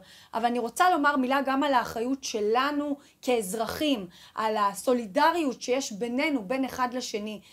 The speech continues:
בימים אלו יש עלייה של מאות אחוזים בפניות למוקדי משרד הרווחה, למשטרה, בנושא של אלימות, אה, בתוך המשפחה. ויש פה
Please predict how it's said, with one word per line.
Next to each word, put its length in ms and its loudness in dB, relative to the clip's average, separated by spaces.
בימים 460 4
אלו 400 0
יש 240 -6
עלייה 300 -2
של 200 -4
מאות 360 0
אחוזים 600 0
בפניות 760 2
למוקדי 400 -4
משרד 320 -2
הרווחה, 480 0
למשטרה, 520 -2
בנושא 460 -2
של 160 -4
אלימות, 480 0
אה, 100 0
בתוך 340 -4
המשפחה. 520 -2
ויש 380 2
פה 280 0